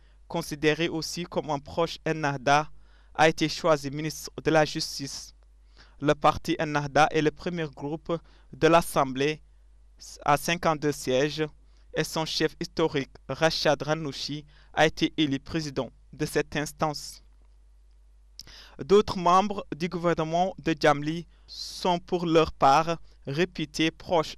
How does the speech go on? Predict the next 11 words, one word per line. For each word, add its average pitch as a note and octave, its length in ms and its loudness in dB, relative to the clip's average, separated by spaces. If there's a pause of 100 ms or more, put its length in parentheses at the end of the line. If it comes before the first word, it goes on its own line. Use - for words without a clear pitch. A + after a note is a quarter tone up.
(120)
de D3+ 160 0 (120)
Kalb D3+ 260 4 (140)
Tounes, D#3+ 500 -10 (220)
deuxième E3+ 480 2
force - 320 -2
politique D3+ 500 -6
au D#3+ 100 0
Parlement C#3+ 520 0
avec D3 300 0 (440)
trente-huit G3+ 480 -4
sièges. D#3 480 -2